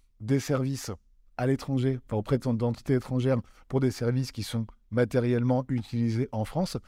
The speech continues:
on a des retenues à la source sur le paiement du, du, euh, euh, sur, sur le paiement, euh, à, à faire,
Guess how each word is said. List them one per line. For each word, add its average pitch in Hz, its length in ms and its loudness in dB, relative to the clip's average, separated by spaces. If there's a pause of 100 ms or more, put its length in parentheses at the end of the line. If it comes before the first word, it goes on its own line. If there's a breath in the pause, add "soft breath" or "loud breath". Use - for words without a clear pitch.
(140)
on 113 120 0
a 147 100 6
des 165 100 2
retenues 127 320 2
à 120 40 4
la 117 120 0
source 160 320 -4 (300)
sur 151 500 0
le 107 180 0
paiement 135 360 2
du, 107 380 -2 (340)
du, 95 140 -6
euh, 80 280 -8 (180)
euh, - 680 -14
sur, 95 320 -4
sur 117 160 0
le 110 100 6
paiement, 113 380 4
euh, 87 100 0 (360 soft breath)
à, 87 340 -6
à 101 120 -6
faire, 175 200 4